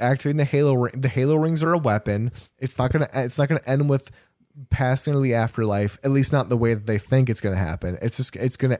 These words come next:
end all life in the galaxy. Tartarus rejects this idea and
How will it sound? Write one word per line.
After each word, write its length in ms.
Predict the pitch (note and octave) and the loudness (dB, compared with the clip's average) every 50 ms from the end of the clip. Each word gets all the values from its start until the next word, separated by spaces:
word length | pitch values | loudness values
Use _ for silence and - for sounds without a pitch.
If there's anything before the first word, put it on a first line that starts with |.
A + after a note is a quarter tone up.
| - | -2
end 260 | B2+ B2 C3 C3+ C#3+ | -2 0 0 0 0
all 300 | B2+ - A#2 A#2+ B2 A#2 | 0 0 2 2 2 2
life 360 | G#2+ A2 G#2+ A2 G#2+ - - - - | 2 2 0 0 -2 -4 -8 -10 -6
in 80 | A2+ | -4
the 80 | A#2+ A2+ | -4 -2
galaxy. 560 | G#2+ G#2 F#2+ F2 F2+ F2+ - - - - - - - F2+ - _ _ _ - _ _ _ _ _ _ _ _ _ _ _ _ _ _ - | -2 -2 -2 -2 -4 -4 -6 -8 -10 -10 -10 -12 -12 -14 -14 _ _ _ -20 _ _ _ _ _ _ _ _ _ _ _ _ _ _ -6
Tartarus 640 | - - D#3+ E3+ F3+ E3+ F3 F3 E3 D3+ - - | 0 2 2 2 2 2 2 2 2 2 2 0
rejects 440 | C3+ C3+ B2+ A#2 D3+ D3+ E3 - - | 0 2 2 4 2 2 2 0 -4
this 180 | D#3 C#3 - C3+ | -6 -4 0 0
idea 560 | A#2+ A#2+ A#2+ A#2 A2+ G#2+ G#2+ G#2 G2+ G2+ - _ _ - | 0 0 2 2 2 2 2 2 0 0 -4 _ _ -4
and 480 | B2+ B2+ C3 B2 A#2+ A#2 A2+ A2+ A2 | 0 2 2 4 4 4 2 2 0